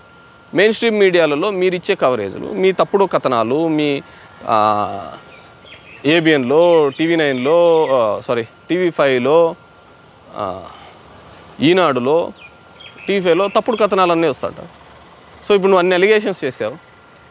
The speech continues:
ఇప్పుడు నాకు సోషల్ మీడియాలో ఒక ప్లాట్‌ఫామ్ ఉంది కాబట్టి నేను చెప్పగలుగుతున్నాను. నేను చెప్ప-, ఆ, ఈ ప్లాట్‌ఫామ్ లేకపోతే నేను చెప్పలేను కదా, నేను ఖండించలేను కదా, "What is the fact?" అని. ఇదే ఫ్యాక్ట్ అనుకునే వాళ్ళేమో.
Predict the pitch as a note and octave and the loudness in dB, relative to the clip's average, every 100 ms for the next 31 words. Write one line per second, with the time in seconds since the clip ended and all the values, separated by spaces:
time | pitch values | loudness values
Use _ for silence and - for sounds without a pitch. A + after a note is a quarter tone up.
0 | - F3 F3+ E3 G3 G#3+ G#3+ G#3 G3 F#3 | -8 -2 0 0 -2 0 2 2 2 0
1 | - D#3 D#3+ F#3+ D#3+ C3 A2+ E3 A#3+ A3+ | 0 -2 0 -2 -2 -2 -4 -4 -6 -4
2 | G#3+ A#3+ G#3+ F#3 C3+ A#2+ D3 - - - | -2 0 -2 -2 -4 -4 -8 -16 -20 -20
3 | - - - - - - - - - - | -20 -20 -20 -20 -20 -20 -20 -20 -14 0
4 | F3+ G3+ G3 F#3 F3+ E3+ D#3+ D#3 F#3+ G3 | 0 2 0 2 4 4 2 0 -2 0
5 | G3 - A#3+ A3 G3+ G#3+ A#3 G#3 G3+ B3 | 0 0 0 0 -2 -2 -2 -2 -2 0
6 | A3 C3+ G#3 F#3+ G2+ - - - - - | 0 0 -2 -4 -10 -20 -20 -20 -20 -20
7 | - - - - - - - - - - | -20 -20 -20 -20 -20 -20 -20 -20 -20 -20
8 | - - D3+ F3 A#3 A3+ G#3+ F3 D3 F#3 | -8 -2 0 0 0 0 0 2 2 4
9 | E3+ F3 F#3 - F3+ D#3 D3+ G3+ B3+ A3 | 2 0 -4 -2 -2 -2 -2 0 0 -2
10 | G#3 F#3 F3+ D3+ C3 A2+ A2 A2 | -2 -2 0 0 2 0 -4 -8